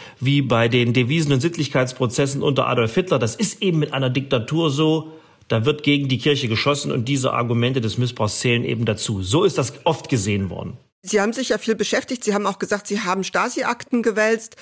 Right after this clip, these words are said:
Speaker 2: Wissen Sie denn von bekannten Fällen?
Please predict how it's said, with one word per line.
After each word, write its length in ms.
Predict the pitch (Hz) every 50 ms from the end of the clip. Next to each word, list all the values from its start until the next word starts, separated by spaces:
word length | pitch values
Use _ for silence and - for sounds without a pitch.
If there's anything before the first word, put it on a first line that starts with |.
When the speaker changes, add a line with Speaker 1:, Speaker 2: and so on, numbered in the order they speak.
| - 185
Speaker 2:
Wissen 380 | - 143 147 185 190 - 247 240
Sie 160 | - 277 269
denn 220 | 254 269 277 285 277
von 500 | - 262 254 254 247 247 247 247 247 -
bekannten 920 | 233 226 - - 208 208 240 262 - - 254 254 247 247 247 247 247 247
Fällen? 500 | - - - 196 180 202 226 269 294